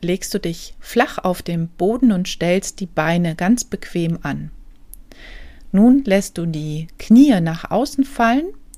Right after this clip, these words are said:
die Fußsohlen kommen zusammen. Bleibe einen Moment so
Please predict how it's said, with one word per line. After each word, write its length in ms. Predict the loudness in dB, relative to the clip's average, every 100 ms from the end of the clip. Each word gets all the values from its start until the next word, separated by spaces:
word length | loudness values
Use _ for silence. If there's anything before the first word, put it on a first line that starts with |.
| -10
die 100 | -10
Fußsohlen 1000 | -10 -14 -10 -10 -4 -2 0 2 0 -2 -16 -20 -20 -4
kommen 380 | 2 4 2 -2
zusammen. 560 | -6 -4 -2 -2 -4 -10 -16 -20 -20 -20 -20 -20 -20 -20 -20 -20 -20 -20 -4
Bleibe 440 | 0 2 4 2
einen 260 | 0 0 0
Moment 440 | 0 -2 -6 -8
so 400 | -8 -8 -6 -6